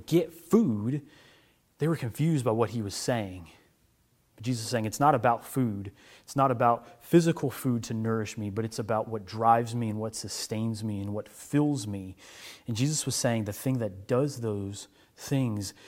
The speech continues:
is to do the will of the Father." The will of him who sent me and to accomplish his work.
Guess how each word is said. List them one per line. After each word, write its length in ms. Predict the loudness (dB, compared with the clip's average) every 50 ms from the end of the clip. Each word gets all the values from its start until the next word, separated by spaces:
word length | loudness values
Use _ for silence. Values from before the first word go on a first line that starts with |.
| -20 -14 -8
is 160 | -8 -6 -4
to 80 | -4 -4
do 100 | -4 -4
the 120 | -4 -6
will 540 | -6 -2 2 4 4 6 4 4 2 0 -2
of 180 | -4 -6 -8 -8
the 100 | -8 -8
Father." 600 | -2 4 6 6 6 6 2 -2 -10 -14 -18 -20 _ _ _ _ _ _ _ _ _ _ _ _ _ _ _ _
The 80 | -4 2
will 240 | 6 8 8 8
of 160 | 8 4 0 -2
him 260 | 2 2 4 4 2
who 180 | 0 -2 -4
sent 580 | -6 -6 -8 -6 -2 0 2 2 0 -2 -6 -12 -16 -20 -20 -20 -20 _ -4
me 340 | -2 0 2 2 0 0 -2 -8 -14 -20 -20 -16 -14
and 100 | -12 -10
to 100 | -10 -10
accomplish 840 | -10 -6 -2 0 0 0 0 -2 -6 -6 -4 -4 -6 -8 -12 -14 -12
his 220 | -10 -8 -8 -8
work. 500 | -6 -6 -4 -4 -6 -6 -10 -16 -20 -20